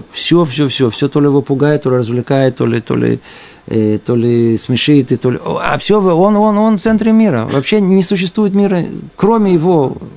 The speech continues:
души, понимания его мира. Ничего не существует. Он сам, эгоцент-, эгоцентричность полная у ребёнка. Теперь он со всех сторон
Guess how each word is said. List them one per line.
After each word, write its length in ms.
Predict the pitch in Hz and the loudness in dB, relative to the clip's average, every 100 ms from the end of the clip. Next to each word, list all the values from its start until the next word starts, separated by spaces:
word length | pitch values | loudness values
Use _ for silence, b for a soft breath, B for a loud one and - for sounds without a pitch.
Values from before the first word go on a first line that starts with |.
| 143 _ - - _ _ - | -20 _ -20 -20 _ _ -4
души, 380 | 131 135 196 185 | -4 0 -2 0
понимания 520 | 151 151 170 185 170 | 0 2 2 0 0
его 160 | 151 | -2
мира. 160 | 147 202 _ - 185 | -4 -6 _ -18 -12
Ничего 200 | - 175 | -4 -2
не 80 | |
существует. 460 | 170 143 131 - - - _ _ _ _ _ _ _ _ _ | -2 -6 -10 -14 -20 -20 _ _ _ _ _ _ _ _ _
Он 180 | 156 170 | -2 -2
сам, 240 | - 147 | 0 -4
эгоцент-, 640 | - 151 170 - 202 180 - | -2 0 0 0 -2 -2 -2
эгоцентричность 920 | 160 165 165 151 190 180 175 160 - | 0 0 -2 -2 -2 -2 -4 -6 -4
полная 340 | 139 113 - - | -4 -2 -2 -6
у 120 | - - | -12 -8
ребёнка. 420 | - - - - _ _ B B B B B B B B B - | -8 -8 -14 -18 _ _ B B B B B B B B B -12
Теперь 180 | 82 - _ - - _ _ | -12 -12 _ -20 -20 _ _
он 240 | - 170 165 - _ - _ - - | 0 0 0 -8 _ -20 _ -20 -18
со 140 | - 165 | -4 -2
всех 300 | - 233 220 | 2 0 0
сторон 580 | - 185 190 208 220 | 0 2 4 2 0